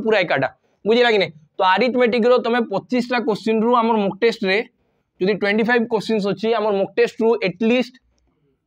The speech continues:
ଟ୍ୱେଣ୍ଟି ଟୁ ପ୍ଲସ୍ କୋଶ୍ଚିନ୍ ଆସୁଛି। ବୁଝିପାରିଲ କି ନାଇଁ ପାରିଲ କି? ଟ୍ୱେଣ୍ଟି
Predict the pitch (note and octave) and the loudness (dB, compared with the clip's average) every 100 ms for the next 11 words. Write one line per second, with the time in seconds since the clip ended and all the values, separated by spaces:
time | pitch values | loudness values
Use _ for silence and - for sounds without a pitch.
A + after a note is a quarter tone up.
0 | _ F#3+ G3+ G3 B3 C4 A#3+ B3 A3+ A3 | _ -2 -2 0 -2 0 0 0 0 -2
1 | A3+ - G3 A3 G#3+ F#3 D3+ A#2+ - _ | -2 -4 -4 -2 -2 -2 -4 -8 -14 _
2 | _ _ _ _ _ _ _ _ _ _ | _ _ _ _ _ _ _ _ _ _
3 | _ _ _ F#3 A3+ A#3 A#3 A#3 A3+ A3 | _ _ _ -2 2 2 4 2 2 2
4 | G#3+ A3+ _ _ _ _ _ A#3+ B3+ | 2 -2 _ _ _ _ _ 2 4